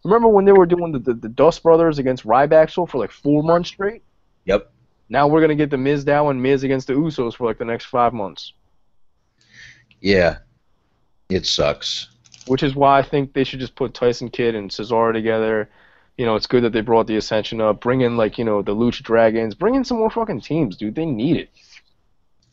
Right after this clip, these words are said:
Speaker 2: Yeah, they could bring up the Lucha Dragons. That'd be fine.
Speaker 1: Why not? They're already on the fucking roster, basically. Yeah, they're on the payroll.
Speaker 2: Lucha, Lucha.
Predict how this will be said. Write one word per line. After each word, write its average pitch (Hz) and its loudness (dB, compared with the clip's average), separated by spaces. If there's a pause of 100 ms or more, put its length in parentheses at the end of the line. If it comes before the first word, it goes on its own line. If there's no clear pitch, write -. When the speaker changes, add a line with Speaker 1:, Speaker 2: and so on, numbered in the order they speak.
(680)
Speaker 2:
Yeah, - -10
they 123 0
could 196 -6
bring 135 4
up 107 0
the 90 -12
Lucha 87 0
Dragons. 90 0
That'd 127 2
be 143 -2
fine. 87 -4 (280)
Speaker 1:
Why 233 -2
not? 240 0
They're 185 2
already 220 4
on 202 2
the 139 -2
fucking 190 -2
roster, 123 -2
basically. 131 -6
Yeah, 160 -6
they're 185 0
on 160 4
the 95 -2
payroll. 113 2 (840)
Speaker 2:
Lucha, 262 0 (160)
Lucha. 262 -2